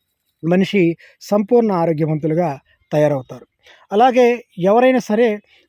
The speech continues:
మానసిక రోగాలతో బాధపడుతున్నట్లయితే, దీర్ఘకాలిక సమస్యలతో, మానసిక రోగాలతో, ఆ, అనారోగ్యంతో బాధపడుతున్నట్లయితే దీన్ని, ఆ, మనం చక్కగా తీసుకొని దీన్ని పులుసు కూరలా వండుకొని తింటూ ఉన్నట్లయితే మనిషి మానసికంగా కూడా,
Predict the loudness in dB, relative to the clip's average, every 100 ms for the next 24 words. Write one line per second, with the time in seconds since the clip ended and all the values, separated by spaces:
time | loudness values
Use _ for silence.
0 | -8 -4 -4 -4 -2 0 0 0 -2 -2
1 | -6 -6 -6 -6 -8 -8 -8 -8 -12 -12
2 | -16 -18 -16 -2 0 0 0 -2 -2 -6
3 | -6 -6 -8 -6 -6 -4 -6 -8 -4 -4
4 | -2 -2 -2 -6 -6 _ _ -20 -20 -14
5 | -6 -4 0 2 0 0 -2 -2 -2 -4
6 | -6 -10 -10 -10 -10 -12 -10 -12 _ _
7 | _ -8 -2 2 2 2 0 -6 _ _
8 | -10 -6 -6 -6 -6 -4 -4 -6 -10 -4
9 | -2 0 -2 -4 -8 -4 -2 -2 -4 -8
10 | _ -4 -2 -2 -2 -4 -4 -4 -2 -2
11 | -2 -2 -6 -4 -6 -4 -8 -8 -8 -8
12 | -10 -14 -10 -12 -12 _ -20 -8 -4 -4
13 | -4 -4 -4 -4 -6 -8 -4 -4 -4 -6
14 | -6